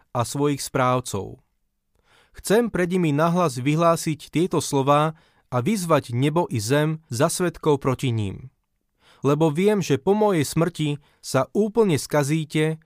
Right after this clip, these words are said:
a odbočíte z cesty, ktorou som vám prikázal ísť. A neskôršie vás zastihne pohroma, pretože budete robiť to, čo sa nepáči Hospodinovi,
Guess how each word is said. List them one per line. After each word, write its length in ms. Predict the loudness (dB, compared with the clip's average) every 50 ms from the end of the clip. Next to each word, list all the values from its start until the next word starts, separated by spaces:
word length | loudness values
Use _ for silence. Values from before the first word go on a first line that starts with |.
| _ _ _ _ -6
a 80 | -6
odbočíte 720 | -2 2 2 2 4 4 2 2 2 -2 -4 -2 -2 -2 -2
z 60 | -2 0 0 0
cesty, 320 | 0 -2 -4 -4 -4 -4 -4 -6 -8 _ _ -6 0
ktorou 260 | 0 2 2 2 0 -2
som 240 | -2 -2 0 2
vám 160 | 2 0 0 0
prikázal 640 | -2 -2 -2 0 0 0 0 0 0 0 0 0
ísť. 560 | -4 -6 -8 -8 -10 -12 -16 -18 -20 -20 _ _ _ _ _ _ _ _ _ _ _ _ _ _ _ -20 _ _ -2
A 80 | 0 2
neskôršie 840 | 2 2 0 2 4 4 4 4 4 0 0 2 2 2 0 -2 -6 _ _ _ _
vás 400 | -4 -2 0 0 0 -2 -4 -6
zastihne 560 | -2 -2 0 0 -2 -2 0 0 2 2 0
pohroma, 640 | 0 0 0 2 4 4 4 4 4 2 2 -2 -6 _ _ _ _ _ _
pretože 400 | -2 -2 0 0 -2 0 0 -2
budete 400 | -2 -2 -2 -2 -2 -2 0 2
robiť 480 | 2 2 2 2 0 -2 -4 -4 -2 0
to, 240 | 0 0 0 -2 -6 _ _ _ _ _ -4
čo 80 | -4
sa 160 | -2 0 2 2
nepáči 560 | 2 2 0 0 2 0 0 0 0 -2 0
Hospodinovi, 880 | 0 0 -2 -4 -4 -4 -2 -2 0 0 0 0 0 0 -2 -4 -6